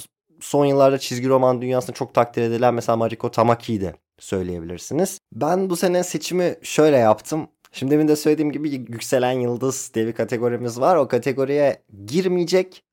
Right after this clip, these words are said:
ama bu sene böyle biraz seviye atlamış. Yani bir süredir çizgi roman dünyasında olsa, bu açıdan dikkat çekse de bu sene artık iyice patlamış bir yazar seçelim.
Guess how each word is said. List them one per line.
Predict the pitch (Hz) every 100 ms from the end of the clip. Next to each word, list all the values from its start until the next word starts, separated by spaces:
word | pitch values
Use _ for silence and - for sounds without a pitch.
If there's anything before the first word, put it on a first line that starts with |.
| -
ama | 156 180
bu | 214
sene | 208 190 190
böyle | 180 175
biraz | 175
seviye | - - 165 139 147
atlamış. | 110 - 90 82 -
Yani | 120 127 135 131 _ _ _ _ -
bir | 151
süredir | 190 170 175
çizgi | 165 151 143
roman | 147 147 143
dünyasında | 139 139 139 - 135 131
olsa, | 127 127 - 127 123
bu | 120
açıdan | 123 - 123 120
dikkat | - 127 -
çekse | 131 120 - 113
de | 151 170 - -
bu | 147
sene | - 151
artık | 170 143 - -
iyice | 190 135 107 85 _
patlamış | - 98 - 80 - - -
bir | 107
yazar | 95 87 87
seçelim. | - 90 107 135